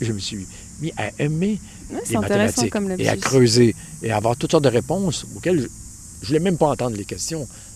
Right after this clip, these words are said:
Speaker 1: Je trouvais ça emmerdant. Le contexte n'y était pas, je pense. Et là, oui, beaucoup, beaucoup de, de, de mathématiques, de physique, de, de toutes sortes, d'hydraulique, de, d'aérodynamisme, et de trucs qui, bon, à l'école, me disaient absolument rien.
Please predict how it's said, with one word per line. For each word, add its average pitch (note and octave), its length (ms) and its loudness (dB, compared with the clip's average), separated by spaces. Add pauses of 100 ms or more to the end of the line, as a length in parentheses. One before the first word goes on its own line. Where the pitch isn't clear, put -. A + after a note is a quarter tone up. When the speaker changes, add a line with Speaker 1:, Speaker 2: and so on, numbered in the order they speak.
(220)
Speaker 1:
Je - 60 -14
trouvais - 140 -10
ça - 160 -8
emmerdant. E2+ 460 -10 (1200)
Le - 80 -14
contexte B2 420 -10
n'y A2+ 60 -4
était F#2+ 200 -10
pas, D#2+ 340 -12
je E2+ 140 -12
pense. - 220 -16 (1600)
Et D#2+ 560 -12
là, C3 120 -6 (120)
oui, G#2 120 -6 (160)
beaucoup, G#2+ 200 -8
beaucoup A2 180 -6
de, F#2+ 140 -6
de, E2 120 -12 (600)
de F2+ 80 -8
mathématiques, F#2 680 -8
de F2 100 -6
physique, G2 560 -4 (100)
de, - 100 -10
de - 140 -12
toutes - 280 -8
sortes, - 260 -8
d'hydraulique, G2 1000 -6
de, - 200 -8 (500)
d'aérodynamisme, A2 1080 -4 (520)
et A#2 60 -6
de A2+ 120 0
trucs B2 360 -2
qui, G#2+ 180 -4
bon, G2 220 -4
à - 40 -4
l'école, A2 320 -4
me G2 100 -8
disaient F#2 160 -8
absolument G2+ 460 -6
rien. F2+ 240 -8